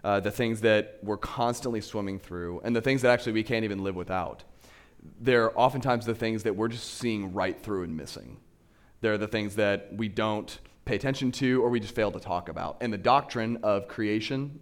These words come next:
and the image of God, which is what I'm talking about this morning, it's one of those things. So let me show you what I mean on that. Um, so going back to verse one,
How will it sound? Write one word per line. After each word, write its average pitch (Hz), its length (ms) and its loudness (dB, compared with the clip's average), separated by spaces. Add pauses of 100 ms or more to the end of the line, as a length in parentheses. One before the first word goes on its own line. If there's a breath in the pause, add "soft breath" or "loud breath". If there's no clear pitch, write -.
and 110 140 -2
the 110 60 0
image 110 220 -2
of 90 100 -10
God, 95 360 2
which 104 160 -8
is 98 120 -10
what 101 180 -4 (160)
I'm 107 160 0
talking 104 360 -2
about 95 180 -2
this 92 160 -10
morning, 101 340 -2 (300 loud breath)
it's 131 180 4
one 113 240 -2
of 107 80 0
those 95 220 -4
things. - 500 -12 (1160 loud breath)
So 113 480 4 (360)
let 127 120 2
me 139 60 4
show 127 140 2
you 110 140 4
what 98 100 2
I 95 60 0
mean 92 200 -6
on 90 120 -8
that. - 260 -14 (920)
Um, 107 500 0
so 120 220 2
going 135 220 4
back 156 160 8
to 135 60 -6
verse 127 280 0
one, 98 440 -4